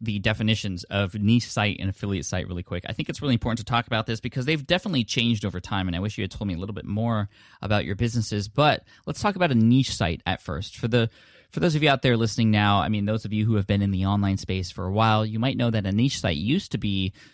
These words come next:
something like a f-, small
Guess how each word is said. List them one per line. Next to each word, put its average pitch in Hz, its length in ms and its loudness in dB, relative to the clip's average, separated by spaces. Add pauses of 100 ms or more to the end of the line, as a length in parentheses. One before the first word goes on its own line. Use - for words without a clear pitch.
something 107 520 0
like 98 460 0
a 92 340 0
f-, - 240 -10
small 120 680 0